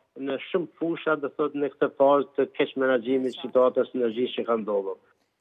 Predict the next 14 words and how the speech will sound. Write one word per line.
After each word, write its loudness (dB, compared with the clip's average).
Po 8
shpresojmë 4
që 0
nga 2
nesër 4
spakut 2
do 2
të -6
jenë 4
të 4
mbuluar 4
ligjërisht 0
veprimet 0
qeveritare. -4